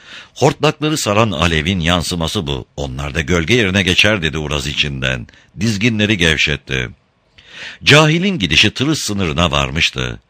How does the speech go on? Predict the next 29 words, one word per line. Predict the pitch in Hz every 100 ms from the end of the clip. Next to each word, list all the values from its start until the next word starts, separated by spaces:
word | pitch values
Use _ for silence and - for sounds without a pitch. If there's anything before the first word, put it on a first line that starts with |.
| _ _ _ -
"Zavallı | 117 101 73 76
budala," | 69 69 69 65
diye | 71 67
düşündü | - 73 67
Uraz. | 69 65 60 - - - -
Gerçek | 117 139 - 170 156
bir |
ateş | 143 - 156 156
yanıyor | 117 95 82 73
sandı. | - 73 69 69 62 52 _ _ _ _ - - -
Işık | - - 104
çizgisi | - 73 65 67 78
hiç | 78 -
oynamıyordu. | 69 71 78 73 65 62 64 53 - - - - _
"Ölü | - 60 92
benimle | 69 82 85 85
eğleniyor," | 80 90 107 120 82
diye | 92 90
düşündü | 82 - 85 85
Uraz | 76 80 73
yeniden. | 80 80 73 73 - - - - -
Birden | 170 180 180 160
kendisini | 156 151 143 147
ateşin | 110 117 113 113
önünde | 85 87 80 90
buldu. | 69 65 69
Gerçek | 95 117 - 185
bir | 82
ateşin. | 71 69 65 62 58